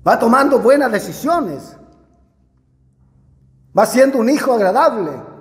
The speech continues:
agradecido. Está siendo un hijo agradecido de Dios.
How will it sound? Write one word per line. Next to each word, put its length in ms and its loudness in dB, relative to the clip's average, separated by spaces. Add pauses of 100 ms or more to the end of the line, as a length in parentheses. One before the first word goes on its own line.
(1700)
agradecido. 1000 2 (2250)
Está 220 -2
siendo 320 2
un 80 2
hijo 180 -4
agradecido 640 0
de 80 0
Dios. 260 0